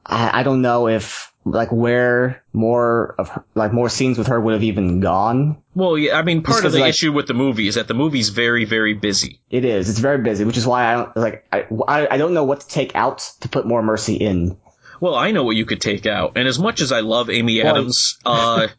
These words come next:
Speaker 2: <laughs> Lois was basically just in the movie to remind us that Superman was also in the movie. 'Cause there's this, this whole B story with Lois that I don't think was necessary. And, I mean, in fact, it, it seemed like,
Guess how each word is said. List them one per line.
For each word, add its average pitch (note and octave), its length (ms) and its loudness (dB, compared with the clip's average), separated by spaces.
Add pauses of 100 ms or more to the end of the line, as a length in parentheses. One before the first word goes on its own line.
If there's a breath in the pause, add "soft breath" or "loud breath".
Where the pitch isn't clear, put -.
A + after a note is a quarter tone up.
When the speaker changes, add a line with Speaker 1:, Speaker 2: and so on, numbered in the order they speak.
Speaker 2:
<laughs> - 200 -14
Lois F3 640 0
was C#3 320 0
basically C3+ 560 0
just A#2 240 -4
in C3 140 0
the B2 80 0
movie A#2+ 340 0
to A#2+ 160 -2
remind A2 360 0
us G#2+ 220 0
that G2 220 -4
Superman G2+ 540 0
was G2 120 0
also G2+ 320 0
in G2 80 0
the G#2 80 0
movie. G2+ 440 -2 (360 loud breath)
'Cause C3+ 220 0
there's C#3 160 0
this, C#3+ 200 0
this C#3 220 -2
whole F#3+ 380 -2
B C#3+ 260 0
story E3 520 0
with C#3+ 200 -2
Lois D#3 640 0 (100)
that B2+ 260 -2
I A#2+ 120 0
don't B2 500 -2
think - 480 -4
was G#2+ 180 -2
necessary. E3+ 800 0 (360 loud breath)
And, B2+ 440 0 (120)
I D3+ 80 0
mean, D#3+ 180 0
in D#3 200 -2
fact, E3 420 -4
it, D3+ 260 -2
it C3 220 -4
seemed F#3 320 0
like, D3+ 320 0